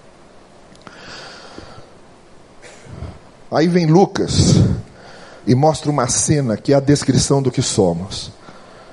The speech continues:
Uma viúva pobre que se aproxima do altar e coloca ali as duas moedinhas que ela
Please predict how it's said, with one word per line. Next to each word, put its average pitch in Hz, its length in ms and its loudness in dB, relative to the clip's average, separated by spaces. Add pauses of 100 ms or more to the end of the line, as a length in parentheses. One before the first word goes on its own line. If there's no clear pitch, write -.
(920)
Uma 123 220 0
viúva 120 440 2
pobre 175 540 2 (1700)
que 98 100 -4
se - 100 -2
aproxima 127 520 -2
do 117 120 2
altar 135 420 2 (1500)
e 104 60 -2
coloca 123 460 0
ali 123 300 2 (1000)
as 101 300 -2
duas 151 400 2
moedinhas 127 680 2
que - 100 -2
ela 131 160 2